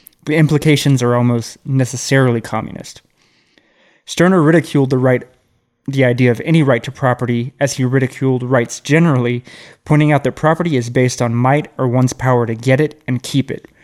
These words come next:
Private property, alien property, is just another spook because the entire world is the egoist property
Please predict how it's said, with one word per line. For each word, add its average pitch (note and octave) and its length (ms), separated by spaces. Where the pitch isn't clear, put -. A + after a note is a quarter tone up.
Private C#3+ 320
property, A#2+ 580
alien D3+ 380
property, A#2 400
is A2+ 80
just D3 260
another C#3+ 240
spook D#3 420
because C#3 300
the B2+ 80
entire C3 480
world B2+ 460
is A2+ 160
the A#2 120
egoist A#2+ 380
property A2+ 480